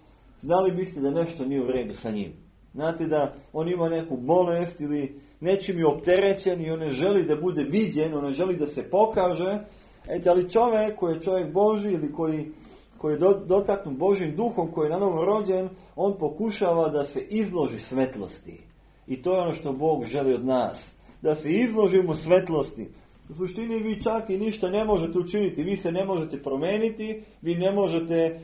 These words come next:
dodati vašem životu ni lakat, vi ne možete dodati veru vašem životu. Eto, i-, Isus kada su učenici, jel, došli, oni su rekli: "Dodaj nam vere,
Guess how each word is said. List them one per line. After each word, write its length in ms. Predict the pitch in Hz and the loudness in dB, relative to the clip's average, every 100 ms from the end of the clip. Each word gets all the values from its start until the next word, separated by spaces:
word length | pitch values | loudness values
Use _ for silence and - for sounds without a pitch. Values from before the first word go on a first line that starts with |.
| - | -6
dodati 440 | 135 190 185 165 | 4 6 6 4
vašem 320 | 165 180 170 143 | 4 4 2 -2
životu 460 | 143 175 190 170 | 0 2 2 0
ni 160 | 151 147 | -2 6
lakat, 480 | 165 185 202 185 160 | 8 6 4 -2 -2
vi 100 | 160 | -6
ne 140 | 175 | -4
možete 260 | 175 170 135 | -4 -6 -2
dodati 380 | 165 156 135 | 0 0 -2
veru 400 | 113 123 175 196 | 0 6 6 6
vašem 340 | 180 175 175 151 | 2 -2 -4 -6
životu. 640 | 151 170 180 180 180 180 - - - - | -2 2 2 4 2 0 -8 -20 -20 -12
Eto, 240 | - 165 165 | -4 -2 2
i-, 400 | 180 156 - 190 | 2 0 -4 -6
Isus 240 | 170 156 | -8 -8
kada 280 | 165 151 151 | -4 -2 -2
su 160 | 151 147 | -4 -6
učenici, 540 | 147 143 135 127 127 | -6 -4 -4 -4 -4
jel, 200 | 123 147 147 - - | -2 -2 -4 -14 -4
došli, 300 | 143 147 147 | -2 0 -2
oni 100 | 135 | -8
su 160 | 139 | -6
rekli: 340 | 139 139 135 - - | -4 -4 -6 -8 -14
"Dodaj 400 | 120 156 165 151 | 0 2 4 2
nam 240 | 139 120 117 | 2 -2 -2
vere, 440 | 117 110 95 80 | -2 -2 -4 -10